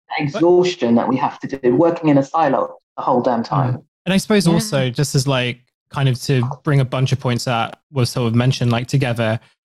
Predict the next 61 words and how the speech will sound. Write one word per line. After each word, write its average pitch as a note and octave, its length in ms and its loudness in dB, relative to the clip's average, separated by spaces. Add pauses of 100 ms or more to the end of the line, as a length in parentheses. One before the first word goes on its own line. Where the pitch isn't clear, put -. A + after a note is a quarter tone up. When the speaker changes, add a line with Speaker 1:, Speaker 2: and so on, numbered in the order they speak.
(300)
Speaker 1:
um, B2+ 540 0
Speaker 2:
Mm. D#3 60 -4
Speaker 1:
like, C#3 140 0
the D3 60 2
sort E3+ 140 2
of C#3+ 80 0
dominance D#3 480 2
of B2 80 -4
social, C3+ 360 -4
or C#3 80 2
the, D3+ 100 2
or D#3 140 2
the D3 120 2
sort E3 200 0
of, D#3 180 -2
not, F#3 200 2
I, F#3 200 0
I F#3 80 0
don't G3 160 4
even D#3+ 180 4
wanna D3 160 4
say C3+ 140 -2
the B2+ 100 2
dominance, C3 420 2
but B2 160 -4
the C3+ 80 0
sort C#3+ 200 0
of, B2+ 200 0 (560)
uh, C3 200 0
idea C#3 480 2
that A#2+ 340 -2
in C3+ 100 -4
order C3+ 240 4
to C3 140 -2
kind B2+ 220 0
of A#2 120 0 (120)
be D3 280 4
a B2+ 40 2
yoga B2 380 0
instructor A2+ 640 -4
or A2+ 80 -2
to B2 120 -4
kind C3 160 -2
of, C3 40 2
like, A#2+ 200 -2
do C3+ 220 4
this A#2+ 160 -2
type - 280 -6
of A2 140 -8
work, B2 420 -4
and C3+ 80 -4
even D#3 220 4
to, D3 120 0
like, B2+ 240 -2 (800)
be F3 220 4
able E3 260 4
to E3 120 -2
almost D3 400 2
get - 280 -6 (540)
the D3 80 -4
per-, D3+ 220 0